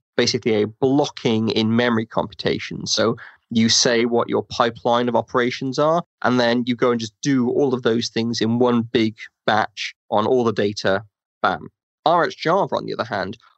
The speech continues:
offers you a pipeline where you connect together these operations, and then incrementally events can flow through the pipeline of operations. So you put these things together,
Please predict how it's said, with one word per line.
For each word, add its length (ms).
offers 420
you 260
a 120
pipeline 540
where 100
you 100
connect 380
together 300
these 180
operations, 880
and 140
then 220
incrementally 920
events 440
can 200
flow 440
through 560
the 100
pipeline 540
of 40
operations. 680
So 180
you 120
put 280
these 180
things 240
together, 480